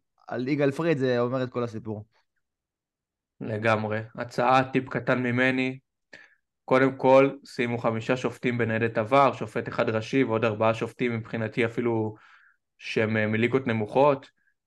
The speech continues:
Speaker 2: תעשו סקר, במידה וארבעה שופטים אומרים שזה פנדל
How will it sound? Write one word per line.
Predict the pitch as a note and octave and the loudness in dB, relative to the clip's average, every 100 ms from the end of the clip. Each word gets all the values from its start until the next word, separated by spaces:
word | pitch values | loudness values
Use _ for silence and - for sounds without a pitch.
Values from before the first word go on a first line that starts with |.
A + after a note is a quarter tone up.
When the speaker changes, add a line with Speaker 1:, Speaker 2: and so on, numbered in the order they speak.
| _ _ | _ _
Speaker 2:
תעשו | - B2 C3 E3+ F3 F3 F3 | -2 -2 0 2 4 4 2
סקר, | E3 F3 D#3+ C3 A#2 A#2 - _ | 0 -2 -2 -4 -4 -8 -18 _
במידה | F#3+ B2+ B2+ C3 C3+ | -6 -2 0 4 4
וארבעה | C3 A#2+ A#2+ B2 | 4 4 4 4
שופטים | C3 A#2 B2+ A#2+ | 2 -4 -2 0
אומרים | A2+ A#2+ | 0 -2
שזה | B2 A2+ | -2 -4
פנדל | A2 C3 C3+ C#3+ C#3 | 0 0 2 2 0